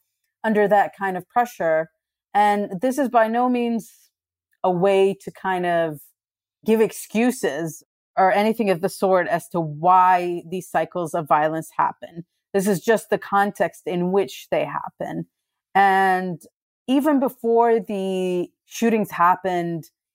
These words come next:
on Saturday, where seven Israelis were killed in occupied East Jerusalem, up until this year, thirty Palestinians had been killed. So there's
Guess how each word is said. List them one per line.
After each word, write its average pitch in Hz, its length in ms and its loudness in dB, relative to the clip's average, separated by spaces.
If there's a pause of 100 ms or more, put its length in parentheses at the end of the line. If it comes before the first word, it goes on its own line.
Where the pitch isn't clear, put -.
(240)
on 170 300 2
Saturday, 170 1160 0 (360)
where 156 680 2
seven 180 360 -4
Israelis 165 580 -4
were 151 140 -6 (100)
killed 233 460 2 (560)
in 156 640 0 (100)
occupied 170 460 -2
East 165 240 -8
Jerusalem, 214 800 0 (440)
up 254 200 2
until 240 320 0
this 190 320 -4
year, 220 340 0
thirty 202 400 -2
Palestinians 170 720 -2
had 151 200 -2
been 147 140 -8
killed. - 360 -14 (500)
So - 180 2
there's 226 300 2